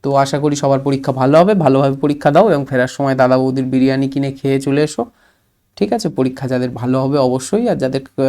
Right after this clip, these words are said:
মানে কোনো কারণে আস-, আমি চাইবো যে সবাই পাস করুক, ভালোভাবে দৌড়ো, সময় তো অনেকটা হাতে রয়েছে, সেই সময়ে আশা করি সবারই হয়ে যাবে মার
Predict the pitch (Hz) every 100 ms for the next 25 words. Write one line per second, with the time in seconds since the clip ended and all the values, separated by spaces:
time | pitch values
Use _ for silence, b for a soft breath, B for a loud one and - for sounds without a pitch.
0 | 131 127 127 127 - 147 165 170 165 165
1 | 139 131 - 131 135 135 135 135 139 135
2 | - 127 135 131 127 135 151 165 127 127
3 | 131 139 131 139 165 214 B B B -
4 | - 135 135 139 135 135 131 131 143 139
5 | 170 196 196 - 131 131 135 135 143 123
6 | 135 139 135 123 127 127 113 120 123 123
7 | 123